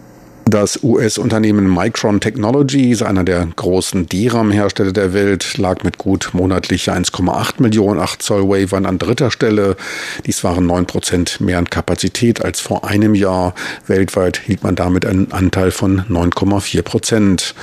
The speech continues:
An vierter Stelle rangierte S K Hynix aus Südkorea mit gut eins Komma sieben Millionen Wafern monatlich, sieben Prozent mehr als im Jahr zuvor. Knapp neun Prozent beträgt der Weltmarktanteil.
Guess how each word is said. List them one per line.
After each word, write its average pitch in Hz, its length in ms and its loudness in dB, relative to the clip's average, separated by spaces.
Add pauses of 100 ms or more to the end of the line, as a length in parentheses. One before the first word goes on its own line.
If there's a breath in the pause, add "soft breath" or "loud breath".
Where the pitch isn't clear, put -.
(340 loud breath)
An - 120 2
vierter 160 260 2
Stelle 135 320 2
rangierte 107 600 0
S 95 260 -6
K 87 240 -2
Hynix 120 400 2
aus 95 160 0
Südkorea 107 580 0
mit 98 220 2
gut - 240 -2
eins 95 240 -2
Komma 92 240 0
sieben 120 300 2
Millionen 107 360 4
Wafern 101 420 0
monatlich, 95 760 0 (300 loud breath)
sieben 92 260 0
Prozent 90 420 -2
mehr 90 120 0
als 87 160 -2
im 90 100 0
Jahr 92 180 0
zuvor. 117 540 0 (400 loud breath)
Knapp - 400 -2
neun 87 220 2
Prozent - 560 -2
beträgt - 360 -4
der 104 160 2
Weltmarktanteil. 95 1080 0